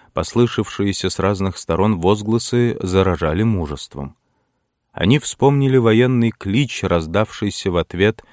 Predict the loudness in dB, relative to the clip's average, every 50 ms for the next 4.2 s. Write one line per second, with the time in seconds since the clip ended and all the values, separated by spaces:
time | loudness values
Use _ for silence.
0 | _ _ _ -2 -2 -2 -2 0 2 2 2 2 0 -2 -2 -2 -2 -2 -2 -2
1 | -2 -4 -4 -2 0 0 0 0 0 -6 -8 -8 -12 -8 -2 0 2 2 2 0
2 | -2 -2 -4 -6 -4 -4 -6 -6 -6 -4 0 0 0 2 0 -2 2 2 2 2
3 | 2 0 0 2 2 2 2 2 0 0 0 0 -2 -2 -2 0 0 0 0 -2
4 | -4 -2 -4 -4 -6